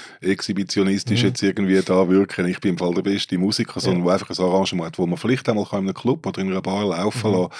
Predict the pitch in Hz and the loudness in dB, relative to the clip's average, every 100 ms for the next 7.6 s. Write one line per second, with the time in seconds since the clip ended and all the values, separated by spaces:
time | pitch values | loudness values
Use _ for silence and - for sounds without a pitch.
0 | - - - 90 92 87 - 90 101 98 | -16 -14 -6 -2 0 -2 -2 0 0 0
1 | 87 87 82 87 90 - 87 92 87 - | -4 -2 0 0 0 -2 0 0 -2 -4
2 | 87 92 90 90 87 85 - 85 85 85 | -4 -4 -2 0 0 -2 -6 -8 -4 -4
3 | 87 85 90 - 82 92 85 92 95 98 | -2 -2 -4 -6 -8 -6 0 0 0 -2
4 | 78 - 85 - - 147 - 80 82 135 | -4 -4 -4 -4 0 0 0 -2 -2 -2
5 | 156 - 104 101 123 160 - 165 123 107 | -2 0 4 6 8 8 6 6 6 8
6 | 113 101 127 107 123 160 170 - 143 156 | 6 6 2 2 6 6 6 4 4 4
7 | 120 - - 101 117 | 2 -2 -2 2 2